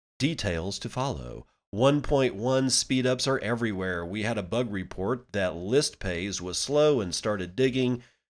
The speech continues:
creating a node with fifty thousand payments. List pays took over fifty seconds. By revisiting some unpolished corners of our json code, we have reduced that to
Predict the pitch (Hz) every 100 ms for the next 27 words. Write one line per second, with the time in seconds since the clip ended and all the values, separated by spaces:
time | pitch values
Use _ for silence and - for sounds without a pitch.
0 | _ 131 127 127 117 107 117 127 127 110
1 | 101 - 156 - - 101 127 120 107 101
2 | 113 123 123 120 117 101 104 120 127 -
3 | 131 113 - 110 113 104 98 - 131 110
4 | 95 139 135 107 110 - - _ _ _
5 | _ 117 113 127 117 131 123 113 110 -
6 | 110 107 95 123 113 107 - 127 120 117
7 | 98 92 95 92 107 107 104 92 92 90
8 | 101 95 90 95 95 95 92 101 - 95
9 | 104 - 95 87